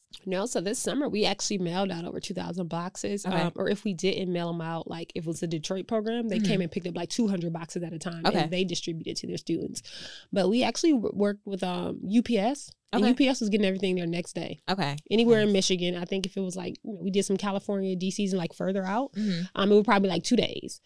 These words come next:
Speaker 1: But U P S held us down.
Speaker 2: Yeah.
Speaker 1: Like, that was the only people who were actually
Speaker 2: Okay.
Speaker 1: delivering mail
Speaker 2: I know.
Speaker 1: during
Speaker 2: I
Speaker 1: that
Speaker 2: was like,
Speaker 1: time.
Speaker 2: "This makes me nervous." <laughs>
Speaker 1: Yeah.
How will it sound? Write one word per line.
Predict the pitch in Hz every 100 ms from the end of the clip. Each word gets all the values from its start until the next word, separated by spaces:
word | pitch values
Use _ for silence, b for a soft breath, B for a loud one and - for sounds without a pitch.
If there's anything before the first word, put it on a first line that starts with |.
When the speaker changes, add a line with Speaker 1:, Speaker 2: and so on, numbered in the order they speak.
| b b -
Speaker 1:
But | 180
U | 220
P | 247 240
S | 220
held | - - 220
us | 190
down. | 175 170 - 180 _ -
Speaker 2:
Yeah. | 170 151 165
Speaker 1:
Like, | 180 170 170
that | 202
was | 214
the | 196
only | 196
people | 190 233 175 175
who | 185
were | 170
actually | 165 143
Speaker 2:
Okay. | 151
Speaker 1:
delivering | 175 185 175 165 170
mail | 165
Speaker 2:
I |
know. | 180
Speaker 1:
during | 170
Speaker 2:
I | 165
Speaker 1:
that | 170
Speaker 2:
was | 170
like, | 202 180
Speaker 1:
time. | 202
Speaker 2:
"This | 208 - -
makes | 214 185
me | 185
nervous." | 180 165 151 165 -
<laughs> |
Speaker 1:
Yeah. | 226 269 185 190